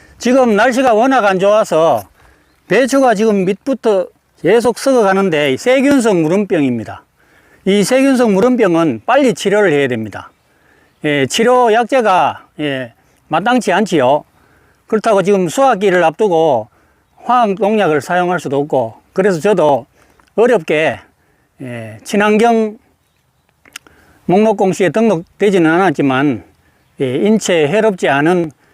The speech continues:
식품 첨가물인 그런, 예, 자재를 구했습니다. 어렵게 구했습니다. 예, 여기는 우리 이웃 농가에 지금 배추밭에 왔습니다. 이웃 농가에도 무름병이 심하기 때문에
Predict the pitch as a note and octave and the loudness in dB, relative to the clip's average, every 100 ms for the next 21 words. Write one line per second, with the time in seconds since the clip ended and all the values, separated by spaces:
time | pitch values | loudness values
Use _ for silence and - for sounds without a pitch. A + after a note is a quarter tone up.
0 | _ - A3 - A#3+ A3 F#3+ - C4+ C4+ | _ -14 -12 -2 0 2 0 -2 2 2
1 | C4+ A3+ F3 D#3 D3 D3 C3+ D3 C3 F3+ | 2 2 2 2 0 -2 0 -2 0 -2
2 | F3+ _ _ _ - B2 D#3 D3+ F#3 D3 | -6 _ _ _ -14 -8 -4 0 0 0
3 | A2+ G3 E3 B2+ A2+ G2+ - - - F#3+ | 0 2 2 -2 -8 -10 -14 -14 -2 -2
4 | D3 A2+ F3 D3+ - A2 - - _ _ | 0 -2 0 -2 -4 -10 -12 -18 _ _
5 | _ _ - D#3+ G3 A#3+ G#3+ G#3 F3 A2+ | _ _ -6 0 2 2 2 2 0 -4
6 | _ _ _ _ D#3+ D#3+ E3+ A3+ C#4 G#3 | _ _ _ _ -6 0 2 2 2 2
7 | E3+ E3+ G3 D3+ C#3+ B2 - _ _ _ | 2 2 2 2 0 -2 -4 _ _ _
8 | _ D#3+ D3+ C3+ C#3 - - C3+ D#3 F3 | _ -4 -2 -2 -6 -8 -4 -4 -2 -2
9 | E3 C3 - B2 A2+ F#2+ - _ _ _ | 0 -2 -2 -8 -8 -12 -16 _ _ _
10 | _ _ A3+ B3 G#3+ F#3+ G#3 A#3 F3+ E3 | _ _ 0 2 2 2 2 2 2 2
11 | D3 C#3 F3 A3 G3 D#3 - A#3+ B3 A#3+ | 0 0 -2 0 0 -2 -4 -2 0 0
12 | E3 E3 D#3+ D3+ A#2+ G#2 | 0 -2 -2 -2 -4 -8